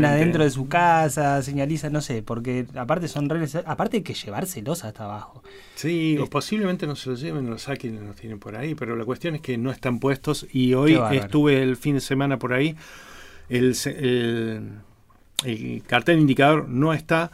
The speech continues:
Speaker 1: pero, eh, si le doy unas pautas es fácil de ubicarse, porque uno va a ir subiendo, pasa el puesto de, de, de Maninga, tiene una primer subida de una media hora más o menos para llegar a Maninga.
Speaker 2: Sí.
Speaker 1: De ahí, cuando llega a Maninga,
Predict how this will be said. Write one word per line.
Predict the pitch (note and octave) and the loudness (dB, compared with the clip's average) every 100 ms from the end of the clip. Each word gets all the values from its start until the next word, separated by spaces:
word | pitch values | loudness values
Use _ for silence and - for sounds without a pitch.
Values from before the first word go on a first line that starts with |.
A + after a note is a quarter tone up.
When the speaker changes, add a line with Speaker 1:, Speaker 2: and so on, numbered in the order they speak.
| - - _ | -14 -20 _
Speaker 1:
pero, | - G3 F#3+ F#3+ | 8 8 8 4
eh, | D#3 D#3 C#3+ C3+ | 6 6 6 4
si | C3 C#3+ C3 | 2 0 2
le | C3 | 2
doy | C3+ D#3 D3+ | 4 4 4
unas | D3 C3 | 2 0
pautas | D3+ D3+ D#3 C3+ | 2 2 2 0
es | B2+ | -2
fácil | - B2+ B2+ | -4 -4 -2
de | A2+ | -2
ubicarse, | A2 G#2+ B2 A#2 A#2+ | -2 -4 -4 -4 -6
porque | A2+ G#2+ | -6 -2
uno | C#3+ C#3+ | 0 2
va | C#3 | 2
a | C#3 | 2
ir | C#3+ | 0
subiendo, | C#3 D3 C#3+ D3 D3+ D3+ D#3+ E3 - _ - - | -2 0 2 2 2 2 0 -2 -12 _ -20 -8
pasa | - D#3 - C3+ | 2 2 2 -2
el | |
puesto | A2+ D3 - C3 | -2 -4 -4 -4
de, | A#2+ A#2+ A#2+ | -4 -4 -6
de, | B2+ A#2 A2 A2 | -6 -6 -6 -6
de | A2+ | -4
Maninga, | B2 C#3 E3+ F3 G3+ - _ _ _ _ _ _ _ - | -2 -2 -2 -2 -4 -8 _ _ _ _ _ _ _ -8
tiene | A#2+ | -6
una | A#2+ | -6
primer | A2+ B2+ C#3 | -4 0 0
subida | - B2+ C3+ | 0 0 2
de | C3+ | 2
una | B2 B2 | 0 -2
media | B2+ E3 D3 C#3 | 0 2 4 4
hora | C#3+ B2 | 4 0
más | B2+ - | -2 -2
o | |
menos | C3+ A#2+ | -4 -2
para | A#2+ | -6
llegar | G#2+ A#2 B2+ | -6 -4 -4
a | |
Maninga. | C3+ D3+ D#3+ F3 - - | -2 -2 -2 -4 -4 -4
Speaker 2:
Sí. | C3 A#2+ E3+ - | -2 0 -4 -6
Speaker 1:
De | A#2+ C3 | -2 2
ahí, | C#3+ D3+ | 4 2
cuando | C#3+ A#2 A2+ | -2 -6 -6
llega | A#2+ C3+ | -6 -4
a | |
Maninga, | C3+ C#3 D3+ E3 E3+ | -4 -4 -4 -2 -2